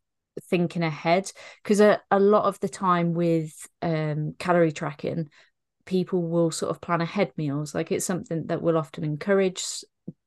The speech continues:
in general anyway, so that we're not kind of leaving things to chance.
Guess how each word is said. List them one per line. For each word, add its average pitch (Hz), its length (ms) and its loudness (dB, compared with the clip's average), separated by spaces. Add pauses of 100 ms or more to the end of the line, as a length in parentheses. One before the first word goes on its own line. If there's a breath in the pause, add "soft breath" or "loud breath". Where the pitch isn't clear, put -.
(200)
in 160 260 0
general 165 500 2
anyway, 160 360 -2
so 151 200 -6
that 151 160 -2
we're 160 100 0
not 165 280 -2
kind 165 200 -4
of 151 140 -6
leaving 160 460 -2
things 160 340 -4
to 151 120 -14
chance. 202 580 -2